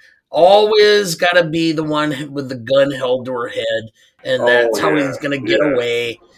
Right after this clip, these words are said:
Speaker 2: Oh, yeah.
Speaker 1: And of course, I will give it one credit, which is, is that Lisa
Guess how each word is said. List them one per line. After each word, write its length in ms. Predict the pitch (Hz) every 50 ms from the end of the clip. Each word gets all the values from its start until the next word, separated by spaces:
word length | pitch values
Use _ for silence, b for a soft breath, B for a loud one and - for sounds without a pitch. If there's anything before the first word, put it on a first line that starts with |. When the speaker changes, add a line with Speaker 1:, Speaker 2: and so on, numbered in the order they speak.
| b _ 113
Speaker 2:
Oh, 140 | 107 104 104
yeah. 260 | 123 120 127 127 123
Speaker 1:
And 140 | 123 123 123 - -
of 100 | 143 - - _ _ _
course, 360 | 143 135 135 131 - - 131 127 -
I 80 | 143 156
will 220 | 156 175 180 180
give 140 | 170 185 180
it 140 | 175 135 139
one 340 | 139 147 156 165 180 190 170
credit, 520 | 151 - - 175 160 151 147 151 151 143 - -
which 240 | 147 139 - -
is, 280 | 143 135 135 135 131 127
is 200 | 127 127 117 113
that 200 | 123 113 - 127
Lisa 480 | 135 131 131 - 147 131 - - 78